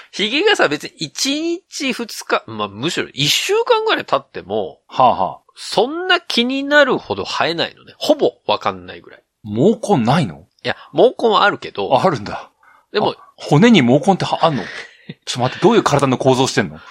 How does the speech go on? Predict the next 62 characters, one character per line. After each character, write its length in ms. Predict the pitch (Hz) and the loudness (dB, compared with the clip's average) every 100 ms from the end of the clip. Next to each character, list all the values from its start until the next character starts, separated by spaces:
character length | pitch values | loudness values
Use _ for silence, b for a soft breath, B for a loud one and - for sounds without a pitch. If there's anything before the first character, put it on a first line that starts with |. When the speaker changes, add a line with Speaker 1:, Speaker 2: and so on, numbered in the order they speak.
| - | -12
Speaker 1:
こ 60 | |
れ 60 | 98 | -10
そ 180 | - 127 | -8 -6
の 80 | |
設 220 | 165 156 - | -4 -4 -2
定 100 | 143 | -2
忘 240 | 131 143 | 0 0
れ 80 | 135 | -2
た 140 | - | -4
わ。 680 | - - - 143 143 - 135 | -12 -12 -6 -2 -2 -2 -4
<laughs> 0 | |
今 300 | 127 151 117 | -2 -2 -2
人 260 | 135 175 | -2 -2
間 140 | 170 156 | 0 0
と 100 | 147 | 0
し 140 | - | -2
て 40 | 135 | -2
喋 120 | 127 | -4
っ 20 | |
て 60 | - | -6
る 80 | |
ん 40 | - | -2
だ 100 | - | -2
け 80 | 101 | 0
ど。 60 | |
<laughs> 720 | - - 143 - - 233 - - _ - B B B B B _ | -4 -4 -6 -6 -4 -2 -4 -10 _ -20 B B B B B _
あ 120 | 151 | -6
の、 120 | 139 - | -6 -6
本 240 | - 285 392 | 0 0 0
当 100 | - | -2
に 140 | 349 - | -2 -2
数 500 | - - 254 285 285 | -10 -10 -4 -2 -2
ミ 160 | 269 262 | -2 -2
リ 180 | 247 226 | -2 -6
ち 160 | - | 0
ょ 40 | 233 | 2
ろ 120 | 240 | 2
っ 40 | 233 _ _ _ _ | -4 _ _ _ _
と 120 | 117 | -6
出 160 | 92 127 | -2 -2
て 140 | 120 | -2
く 140 | - 98 | -4 -10
る 80 | |
ぐ 120 | 87 104 | -4 -2
ら 120 | 98 | -2
い 40 | |
な 80 | 98 | -4
の 80 | 71 | -14
ね。 160 | 110 _ _ _ | -20 _ _ _
Speaker 2:
そ 100 | - | -8
れ 80 | 107 | -2
も 140 | 180 | -2
す 160 | - 127 | -2 -2
ご 160 | 110 - | 2 4
い 60 | |
な 100 | 107 | 4
ぁ。 20 | 87 85 78 73 69 69 - _ _ | 0 -2 -6 -10 -14 -18 -20 _ _
Speaker 1:
そ 180 | - 110 | -8 -2
う、 40 | |
だ 100 | 117 | 0
か 100 | 120 | 0
ら 140 | 98 | -2